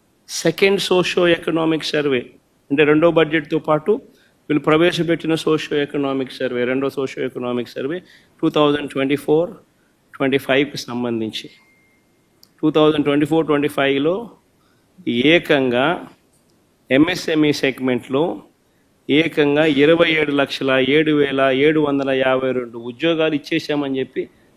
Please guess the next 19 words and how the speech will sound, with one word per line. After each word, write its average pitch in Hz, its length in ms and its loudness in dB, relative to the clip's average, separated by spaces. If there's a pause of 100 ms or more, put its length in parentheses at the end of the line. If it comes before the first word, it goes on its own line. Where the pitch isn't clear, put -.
ఏకంగా 175 340 2
ప్రింట్ 175 300 0
కొట్టి 170 280 0 (540)
పెట్టేశారు. 180 460 -2 (1400)
అంటే 214 380 0
ఇంత 185 380 -2
దారుణంగా 185 1000 0
నిరుద్యోగులను 175 720 0
మోసం 160 420 -2
చేసే 156 240 -8
కార్యక్రమం. 135 580 -6 (1000)
మూడు 156 260 2
వేల 156 240 2
రూపాయల 175 360 2
నిరుద్యోగ 170 460 2
భృతి 156 260 -2
ఒక 147 200 -2
వైపున 143 320 0
ఇవ్వకుండా 127 540 -4